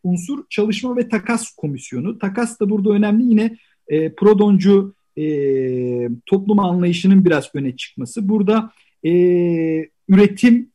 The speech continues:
ve ekonomi bir şekilde planlanmaya çalışılıyor ve paranın çok hüküm, e, sürmediği belli bir kredi sistemine dayanan eşit bir takas sisteminin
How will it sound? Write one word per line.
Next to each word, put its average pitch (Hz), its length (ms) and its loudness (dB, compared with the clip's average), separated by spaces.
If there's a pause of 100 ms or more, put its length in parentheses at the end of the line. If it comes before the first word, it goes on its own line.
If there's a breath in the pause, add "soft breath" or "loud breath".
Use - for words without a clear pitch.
(120)
ve 196 60 2
ekonomi 196 580 2
bir 185 40 -2
şekilde 151 420 -4
planlanmaya 127 680 -8
çalışılıyor 143 800 -8 (220 loud breath)
ve 190 160 2
paranın 226 480 2
çok 226 280 -2 (220)
hüküm, 220 440 0 (180)
e, 160 300 -4
sürmediği 180 1040 0 (360)
belli 208 440 0
bir 226 240 0
kredi 226 380 0
sistemine 165 680 -4
dayanan 165 460 -2
eşit 220 380 -2
bir 226 200 -2
takas 214 380 -4
sisteminin 208 760 0